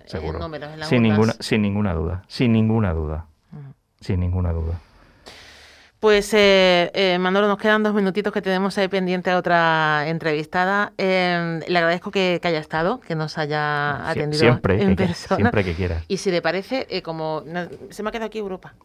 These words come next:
Speaker 2: pero Europa es que es tan amplia que
Speaker 1: Bueno,
Speaker 2: creo
Speaker 1: y,
Speaker 2: que
Speaker 1: y
Speaker 2: da
Speaker 1: to-,
Speaker 2: para otra
Speaker 1: pu-, pu-,
Speaker 2: entrevista,
Speaker 1: eh, eh,
Speaker 2: quizá.
Speaker 1: pu-, pu-, pu-, pe-, déjame que te diga algo,
Speaker 2: Sí.
Speaker 1: déjame que te diga
Speaker 2: Sí,
Speaker 1: algo
Speaker 2: sí,
Speaker 1: duro,
Speaker 2: sí,
Speaker 1: por una
Speaker 2: claro.
Speaker 1: pu-, una pincelada rápida. No, no, y no es mío, ¿eh?
Speaker 2: Ajá.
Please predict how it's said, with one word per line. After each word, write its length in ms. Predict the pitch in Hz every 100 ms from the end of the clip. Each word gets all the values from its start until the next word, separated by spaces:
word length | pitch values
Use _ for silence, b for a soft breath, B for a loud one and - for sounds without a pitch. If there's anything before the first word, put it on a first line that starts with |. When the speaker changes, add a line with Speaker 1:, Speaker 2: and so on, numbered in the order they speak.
| _
Speaker 2:
pero 260 | 196 190 185
Europa 320 | - 185 208
es 40 | 214
que 80 | 214
es 40 |
tan 160 | 190 185
amplia 380 | 208 226 226 233
que 80 | -
Speaker 1:
Bueno, 160 | 208 147
Speaker 2:
creo 100 | 214
Speaker 1:
y, 40 |
Speaker 2:
que 100 | 220
Speaker 1:
y 20 |
Speaker 2:
da 140 | 208 208
Speaker 1:
to-, 100 | 196
Speaker 2:
para 160 | 208
otra 140 | 196 208
Speaker 1:
pu-, 20 |
pu-, 60 | 196
Speaker 2:
entrevista, 260 | 196 -
Speaker 1:
eh, 40 | 208
eh, 80 | 170
Speaker 2:
quizá. 240 | 240 226 254
Speaker 1:
pu-, 100 | 208
pu-, 200 | - 320
pu-, 260 | 175 311 311
pe-, 140 | -
déjame 280 | 131 156 233
que 60 | 247
te 80 |
diga 180 | 214 175
algo, 80 | 92 226
Speaker 2:
Sí. 60 |
Speaker 1:
déjame 180 | 165 170
que 60 | 175
te 100 | 175
diga 120 | 165
Speaker 2:
Sí, 60 | 160
Speaker 1:
algo 40 |
Speaker 2:
sí, 60 | 151
Speaker 1:
duro, 100 | 120
Speaker 2:
sí, 20 |
Speaker 1:
por 80 | 123
una 80 | 151
Speaker 2:
claro. 140 | 208
Speaker 1:
pu-, 80 | 165
una 100 | 160
pincelada 460 | 160 156 139 123 101
rápida. 320 | 82 82 85 b b b b b b b _
No, 180 | 127 135
no, 180 | 113 123
y 100 | 135
no 60 | 131
es 100 | 165
mío, 200 | 92 82
¿eh? 100 | 156 -
Speaker 2:
Ajá. 280 | 175 156 190